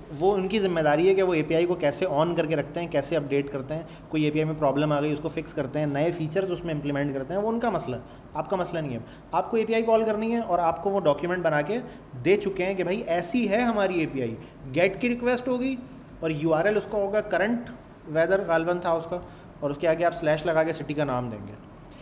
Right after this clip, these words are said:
ठीक है। यही एपीआई आप मोबाइल ऐप से भी call कर सकते हैं, मोबाइल ऐप अगर आप बना रहे हैं Flutter की या React Native की,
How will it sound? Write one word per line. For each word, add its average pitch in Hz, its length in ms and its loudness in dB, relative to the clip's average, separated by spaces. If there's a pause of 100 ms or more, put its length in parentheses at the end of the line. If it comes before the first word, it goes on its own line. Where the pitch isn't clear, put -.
(200)
ठीक 220 100 0
है। 240 160 -2 (140)
यही 185 320 4
एपीआई 226 500 6
आप 233 120 2
मोबाइल 196 360 4
ऐप 226 120 6
से 240 140 0
भी 247 80 2
call 226 220 4
कर 226 120 2
सकते 226 280 -4
हैं, 220 300 -4 (460)
मोबाइल 143 360 4
ऐप 185 140 6
अगर 180 160 4
आप 180 80 4
बना 143 220 2
रहे 160 120 0
हैं 160 80 -6
Flutter 151 300 -2
की 156 240 -6 (360)
या 143 100 2
React 147 300 0
Native 147 320 0
की, 147 140 -4